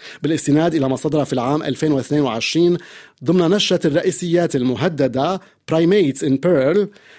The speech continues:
كانت سعادين تيتي مدرجة على لائحة أكثر خمسة وعشرين نوعًا من القردة المعرضة لخطر الانقراض في العالم.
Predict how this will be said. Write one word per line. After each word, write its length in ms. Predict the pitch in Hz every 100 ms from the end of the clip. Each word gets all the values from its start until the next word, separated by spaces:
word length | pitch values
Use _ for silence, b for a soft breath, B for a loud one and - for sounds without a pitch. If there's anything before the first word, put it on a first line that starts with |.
| B B
كانت 300 | 226 233 214
سعادين 560 | - 156 139 139 185 156
تيتي 560 | 220 202 127 131 135 -
مدرجة 500 | 143 123 214 170 127 127
على 420 | 131 196 127 127
لائحة 460 | 127 175 165 151 147
أكثر 720 | 160 190 - - 156 160 160 156 B B B
خمسة 340 | - 220 196
وعشرين 540 | 156 135 127 - 175 156
نوعًا 500 | 180 143 139 147 156
من 140 | 147 147
القردة 500 | 135 - 185 156 147
المعرضة 680 | 131 127 160 165 143 147
لخطر 500 | 131 135 190 170 143
الانقراض 680 | 139 185 180 165 147 143 123
في 60 | 170
العالم. 480 | 143 110 113 104